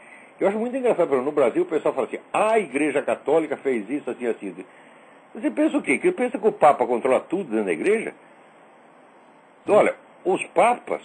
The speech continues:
só conseguiram autoridade para nomear os bispos depois da Renascença.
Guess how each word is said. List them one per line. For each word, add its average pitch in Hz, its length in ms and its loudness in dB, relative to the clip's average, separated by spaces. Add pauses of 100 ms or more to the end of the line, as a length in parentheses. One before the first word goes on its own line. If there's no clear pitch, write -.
só 185 140 4
conseguiram 120 580 0
autoridade 110 540 0
para 123 160 0
nomear 185 600 2
os 113 180 -2
bispos 110 460 -12 (280)
depois 190 340 4
da 220 80 4
Renascença. 233 640 2